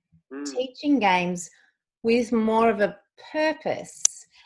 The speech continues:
Speaker 2: around,
Speaker 1: Yeah.
Speaker 2: as we, as you, you know, as I said in the intro, around this, you know, higher cognitive abilities and better function and increasing
Speaker 1: Mm.
Speaker 2: intelligence. So where, where did you discover and how, or how did you discover, or what is it that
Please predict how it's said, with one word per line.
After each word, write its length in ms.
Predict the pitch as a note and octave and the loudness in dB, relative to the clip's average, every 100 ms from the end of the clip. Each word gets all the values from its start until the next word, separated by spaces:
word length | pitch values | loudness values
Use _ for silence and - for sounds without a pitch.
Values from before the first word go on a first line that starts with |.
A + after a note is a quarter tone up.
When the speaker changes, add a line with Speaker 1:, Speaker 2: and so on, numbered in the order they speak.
| - | -2
Speaker 2:
around, 720 | G#3 G3 G3+ G3 G3 G3 G3 - | 0 2 2 2 2 -2 -10 -6
Speaker 1:
Yeah. 80 | G#3 | -4
Speaker 2:
as 100 | G3+ | 0
we, 180 | G3 G3+ | 0 2
as 200 | G#3 G3+ | 0 0
you, 120 | F#3+ | -6
you 200 | F3+ F#3+ | -6 -6
know, 100 | F3+ | -4
as 140 | F3+ | -2
I 40 | F#3 | -4
said 180 | F3+ F3+ | -4 -4
in 80 | F3+ | -4
the 140 | F3 | -4
intro, 240 | A3 A#3 | -4 -2
around 480 | F3+ E3+ E3+ E3+ E3+ | 0 2 0 -2 -2
this, 320 | E3 E3+ - _ _ _ _ _ - - | -4 -8 -14 _ _ _ _ _ -20 -8
you 120 | G#3+ | -2
know, 180 | F#3 F3 - | -2 -2 -6
higher 380 | - G3 F#3+ F3+ | 0 2 2 -2
cognitive 420 | - F#3+ F#3 F3+ | -2 -2 -2 -2
abilities 560 | F3 F3+ F3+ F3+ F3 E3+ | -4 -2 -2 -2 -4 -6
and 160 | E3 D#3+ | -8 -6
better 220 | F3+ F3 - | -6 -6 -4
function 480 | E3+ F3 - E3+ | -4 -2 -4 -4
and 120 | D#3+ D#3 | -8 -10
increasing 680 | D3+ D#3+ - F3+ F#3+ F3+ | -10 -10 -6 -6 -6 -8
Speaker 1:
Mm. 140 | E3 D#3+ B2+ | -8 -8 -10
Speaker 2:
intelligence. 680 | A2+ - G#3 F#3 D3+ - - - - _ | -10 -8 -8 -8 -10 -12 -16 -16 -16 _
So 500 | - - B3 B3 A#3+ G3+ - _ _ | -6 2 4 4 2 -4 -10 _ _
where, 460 | A3 G3+ C#4 D4+ - | -12 0 4 4 2
where 280 | A3 B3 D4+ | 0 2 4
did 180 | F4+ C4 | 2 0
you 160 | D4 | -2
discover 560 | A#3+ A#3 - A3 A3 G3 | -2 -8 -4 -2 2 0
and 100 | G3 | 0
how, 180 | F#3 G3+ | 2 2
or 80 | |
how 260 | G3+ G#3+ B3+ | 2 0 0
did 140 | C4+ | -2
you 60 | G#3 | -4
discover, 420 | F#3+ - E3+ E3 | -6 -4 -6 -4
or 160 | F3 E3+ | -4 -2
what 240 | F#3 C4 | 0 2
is 180 | A#3+ A#3 | 2 0
it 180 | F#3 - | -2 -2
that 180 | F#3 D#3+ | -6 -6